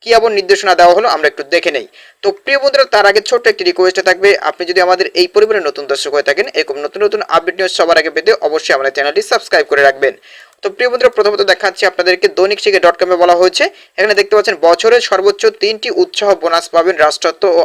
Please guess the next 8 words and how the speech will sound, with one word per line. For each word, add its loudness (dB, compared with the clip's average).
আর্থিক -6
প্রতিষ্ঠানের -2
কর্মীরা। 2
এছাড়া 2
দেখতে -2
পাচ্ছেন -2
যুগান্তর -2
পত্রিকায় 2